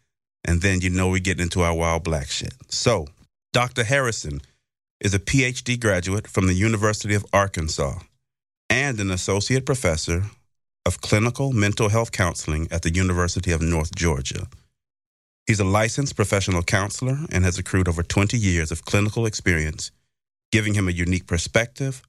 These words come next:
of what is possible in terms of personal growth and change. So he's a brother who's got some experience, he's seen some things, and he can help us all be better. So again, Doctor Harrison, welcome to the show. Tell the people a little bit more about you.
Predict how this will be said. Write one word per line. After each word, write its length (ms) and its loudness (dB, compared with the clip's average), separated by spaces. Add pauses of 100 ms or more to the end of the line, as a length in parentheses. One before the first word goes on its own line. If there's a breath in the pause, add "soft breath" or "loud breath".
(140)
of 140 -2
what 140 2
is 100 -4
possible 500 -2
in 120 0
terms 280 0
of 160 -8
personal 420 0
growth 440 0 (560)
and 220 2
change. 640 -4 (640)
So 160 2
he's 160 0
a 60 -4
brother 260 0
who's 140 -4
got 160 0
some 140 -2
experience, 600 -2
he's 220 -2
seen 240 2
some 140 -10
things, 420 0
and 120 2
he 80 4
can 140 0
help 180 0
us 120 0
all 260 2
be 160 0
better. 360 0 (400 loud breath)
So 260 4
again, 340 0
Doctor 300 0
Harrison, 340 2
welcome 280 0
to 100 -2
the 100 -2
show. 300 2
Tell 220 2
the 60 -4
people 200 -2
a 40 2
little 120 2
bit 140 0
more 140 2
about 300 -2
you. 120 -16